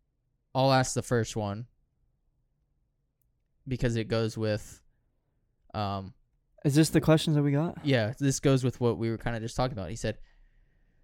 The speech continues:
Speaker 1: "If you could," no, wrong one.
Speaker 2: <laughs>
Speaker 1: <laughs> "Is quarantine making people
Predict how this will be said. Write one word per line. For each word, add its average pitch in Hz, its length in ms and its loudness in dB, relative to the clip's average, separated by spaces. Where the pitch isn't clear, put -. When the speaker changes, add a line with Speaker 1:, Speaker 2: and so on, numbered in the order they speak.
Speaker 1:
"If 135 100 -2
you 156 80 2
could," 151 160 -4
no, 110 240 -8
wrong 95 200 -10
one. 73 120 -14
Speaker 2:
<laughs> - 840 6
Speaker 1:
<laughs> - 160 -18
"Is 151 200 6
quarantine 165 640 4
making 139 480 0
people 127 460 0